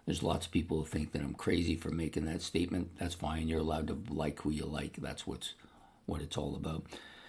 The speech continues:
But there's a big argument for Steve Hackett being right up there in the top four or five as well. Um, yeah,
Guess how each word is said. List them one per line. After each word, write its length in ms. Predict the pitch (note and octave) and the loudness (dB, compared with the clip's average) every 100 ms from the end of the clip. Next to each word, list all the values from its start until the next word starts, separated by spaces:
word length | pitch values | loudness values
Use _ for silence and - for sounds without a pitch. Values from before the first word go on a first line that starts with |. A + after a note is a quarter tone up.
| - - - | -20 -2 4
But 140 | F#2+ | 8
there's 220 | A2+ G2 | 10 10
a 40 | D#2+ | 10
big 220 | G2+ F#2+ | 8 8
argument 460 | F2 E2+ D#2 D#2+ - | 8 6 4 2 0
for 160 | - | 0
Steve 320 | - - D#2 | 2 2 2
Hackett 420 | - D2+ - D#2 - | 2 2 2 0 2
being 360 | E2 D#2 C#2 | 2 2 0
right 200 | D#2 D#2 | 2 2
up 220 | D#2 - | 0 -2
there 180 | E2 D#2 | -2 0
in 100 | D2 | 0
the 80 | D2+ | -2
top 320 | - - - | -2 -4 -4
four 280 | - - C#2 | -6 -4 -4
or 40 | |
five 380 | - - D#2 D#2 | -2 0 0 0
as 180 | D2 - | -4 -4
well. 380 | D2 D#2+ D#2 - - - - - - - - - - - | -2 -2 -2 -6 -10 -20 -20 -20 -20 -20 -20 -20 -20 -10
Um, 380 | - E2 D#2+ D2+ - - - - | -6 -2 -2 -4 -8 -18 -20 2
yeah, 260 | B2 D#2 | 4 4